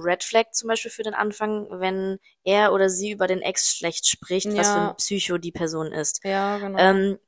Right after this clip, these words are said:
Speaker 1: ne, also auch dieses, die, die man davor hatte, so richtig abwerten und
Speaker 2: Ja.
Speaker 1: dich, den, den du da jetzt gerade triffst, auf einmal so voll aufzuwerten, wie toll du bist, weil davor war alles so schrecklich.
Speaker 2: Ja, genau.
Speaker 1: Ähm,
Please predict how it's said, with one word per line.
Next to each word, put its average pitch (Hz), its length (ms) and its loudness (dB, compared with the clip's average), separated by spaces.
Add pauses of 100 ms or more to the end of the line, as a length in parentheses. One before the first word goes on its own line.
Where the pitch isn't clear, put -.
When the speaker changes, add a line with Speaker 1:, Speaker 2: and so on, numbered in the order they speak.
(120)
Speaker 1:
ne, 233 260 4
also 208 200 2 (100)
auch 208 120 8
dieses, 214 360 0 (520)
die, 226 180 -6
die 214 140 -6
man 196 140 2
davor 208 340 6
hatte, 214 200 4
so 190 120 -2
richtig - 340 -4
abwerten 247 840 4 (420)
und 214 360 2
Speaker 2:
Ja. 208 140 0
Speaker 1:
dich, - 420 6
den, 196 480 -4
den 196 140 -2
du 190 60 -6
da 185 120 2
jetzt 185 220 0
gerade 185 240 2
triffst, - 360 -2
auf - 120 2
einmal 208 260 6
so 196 120 4
voll 226 320 0
aufzuwerten, 190 680 -2
wie 185 160 -10
toll 220 260 2
du 214 80 -4
bist, 202 240 2
weil 185 120 2
davor 202 380 -2
war 196 80 0
alles - 220 0
so - 80 -4
schrecklich. 220 680 -2
Speaker 2:
Ja, 220 300 2
genau. 202 420 4
Speaker 1:
Ähm, 202 200 -4